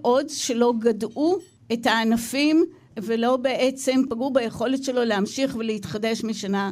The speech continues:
אחרי שנה. זה בדיוק הרעיון של מודל טביעת הרגל האקולוגית. ואת זה אנחנו פשוט לוקחים, מחשבים ומכמתים.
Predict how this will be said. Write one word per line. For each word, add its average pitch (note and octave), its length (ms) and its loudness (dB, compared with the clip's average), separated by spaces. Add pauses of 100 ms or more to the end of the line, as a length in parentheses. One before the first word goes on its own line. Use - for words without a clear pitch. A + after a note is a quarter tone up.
(140)
אחרי G3 260 -6
שנה. F#3+ 280 0 (460)
זה A#3+ 140 2
בדיוק B3+ 580 -4
הרעיון A#3 420 0
של A#3 160 -4
מודל G#3 280 -4
טביעת G3 360 -4
הרגל G3+ 260 -4
האקולוגית. G3 500 -4 (360)
ואת A3 120 -8
זה D4+ 140 2
אנחנו D4+ 300 -2
פשוט B3+ 400 -6
לוקחים, G3 560 -4 (360)
מחשבים G#3 760 -4 (320)
ומכמתים. D4 580 -2